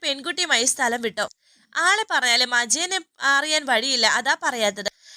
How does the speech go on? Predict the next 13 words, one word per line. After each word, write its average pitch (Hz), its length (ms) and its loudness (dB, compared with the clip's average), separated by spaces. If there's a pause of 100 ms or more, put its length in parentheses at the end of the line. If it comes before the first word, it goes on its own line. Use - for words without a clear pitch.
(120)
എന്നെ 403 220 2
മീര 349 360 2
പറഞ്ഞപ്പോൾ 240 380 0
സന്ദീപിനെ 359 520 0
പറ്റി 381 200 -6
ആലോചിക്കുകയാണ് 294 840 2
അജയൻ. 208 460 2 (540)
അജയ, 330 360 2
നമ്മളിപ്പോ, 320 480 -2
ഞങ്ങളിപ്പോ 302 520 0
പറഞ്ഞതേ 220 340 -2
മറ്റൊന്നും 320 420 -4
കൊണ്ടല്ല. 320 420 2